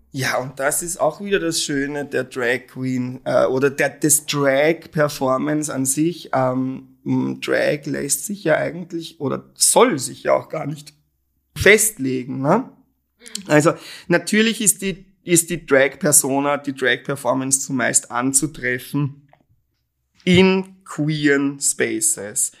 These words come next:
Und zwar vor allem auch in, in Clubs oder in Bars, ne? Also performance-technisch. Der Klassiker der, des Drag-Performance ist, ähm, zu einem existierenden Lied einfach die Lippen zu bewegen, <laughs> Lip-Sync heißt das,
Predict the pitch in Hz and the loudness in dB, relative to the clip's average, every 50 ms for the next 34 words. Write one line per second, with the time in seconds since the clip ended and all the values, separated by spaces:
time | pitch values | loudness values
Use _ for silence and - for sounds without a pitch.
0 | _ _ _ _ _ - 147 147 143 - 143 139 135 143 147 - 160 143 - 127 | _ _ _ _ _ 4 4 4 4 4 4 6 4 4 4 4 0 0 0 0
1 | 127 131 135 147 147 151 147 - - 131 131 135 139 135 - - - 131 131 131 | -2 -2 0 0 0 0 -2 -2 -2 0 0 0 -2 -6 -6 -6 -6 -4 -2 -2
2 | 131 123 - 131 127 127 127 - - 156 165 175 175 170 - - - - - 127 | -4 -4 -6 -6 -8 -8 -8 -4 2 2 2 2 2 2 0 0 0 0 -2 -6
3 | 127 127 131 131 127 113 127 123 123 120 120 131 110 110 - - - 113 - - | -6 -2 -2 -2 -2 -2 -6 -8 -8 -6 -4 -2 -2 -2 -2 -4 -6 -8 -8 -6
4 | - 135 156 202 233 - - - - - - _ _ - 147 143 143 160 156 160 | 0 2 4 4 4 2 -4 -16 -20 -20 -20 _ _ 0 0 2 2 0 0 0
5 | 147 165 151 156 - 165 156 147 139 135 131 127 123 - - - 127 117 127 - | 0 0 0 2 2 4 4 4 2 0 -2 -2 -4 -6 -6 -6 -6 -6 -8 -10
6 | - - 127 120 117 120 120 - - - _ _ _ _ _ _ _ 143 147 139 | -16 -16 -14 -14 -14 0 0 0 0 0 _ _ _ _ _ _ _ 2 2 2
7 | 143 - 135 131 147 151 - - 165 165 - - 147 147 143 139 - 143 139 135 | 4 2 4 4 6 4 4 2 2 0 2 4 4 4 4 2 -2 -4 -4 -4
8 | 131 135 139 139 131 - - - 131 120 139 147 147 - 151 139 135 - 139 127 | -4 -6 -6 -4 -4 -6 -4 0 2 2 2 2 0 -4 -4 -4 -2 0 2 2
9 | 127 127 135 135 135 135 135 135 - - 123 131 131 131 131 - - - - - | 2 2 0 -2 -2 -4 -6 -6 -8 -8 -8 -8 -8 -8 -8 -8 -8 -6 -2 0
10 | 127 123 123 127 127 127 127 127 - 127 123 - 123 123 127 127 127 131 131 127 | 0 2 0 0 -2 -4 -6 -6 -6 -6 -4 -4 -4 -4 -6 -6 -8 -8 -10 -10
11 | 127 - - 127 - - - 160 170 170 165 165 165 139 131 127 123 131 151 170 | -8 -8 -8 -8 -10 -4 2 2 4 4 4 0 2 0 -2 -2 -2 -6 -6 -4
12 | 190 175 - 131 127 117 120 - - _ - 127 135 247 269 269 - 254 233 - | -2 0 0 -2 -2 -4 -10 -14 -18 _ -10 0 2 2 2 2 0 -2 -2 -2
13 | 220 196 190 180 160 - 143 143 147 147 143 156 147 143 143 139 139 170 - - | -4 -2 -2 -4 -2 -2 -2 0 0 -2 -2 -4 -4 -4 -4 -4 -4 -4 -2 -2
14 | - - 170 170 165 165 - 156 151 147 143 - - 139 139 | -4 -2 -2 -4 -6 -6 -6 -6 -6 -6 -6 -6 -8 -8 -8